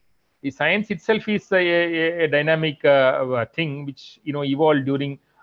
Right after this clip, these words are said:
uh, time, uh, with the new discoveries. Even the belief that which we have about the, the Indian population may not be completely true,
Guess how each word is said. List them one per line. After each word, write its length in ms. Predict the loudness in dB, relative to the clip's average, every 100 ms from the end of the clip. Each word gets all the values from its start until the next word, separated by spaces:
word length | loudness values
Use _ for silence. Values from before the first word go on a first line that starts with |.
| -6
uh, 240 | -2 -2
time, 360 | 0 -2 -2 -6 _ _ -2
uh, 160 | -2
with 160 | -2 0
the 80 | 0
new 160 | 2
discoveries. 580 | -2 -4 -2 -2 -4 -6
Even 380 | -4 0 0 0
the 80 | 0
belief 400 | 0 -2 -4 0
that 340 | 2 2 0
which 200 | -8 -10
we 140 | -4 0
have 240 | 2 2
about 300 | 2 0 -2
the, 200 | -4 -6 _ _ -4
the 140 | -4
Indian 240 | -2 -6
population 580 | -2 -4 -2 -6 -4 -8
may 80 | -4
not 160 | -4 -2
be 100 | -4
completely 500 | -4 -2 0 0 -4
true, 300 | -4 -6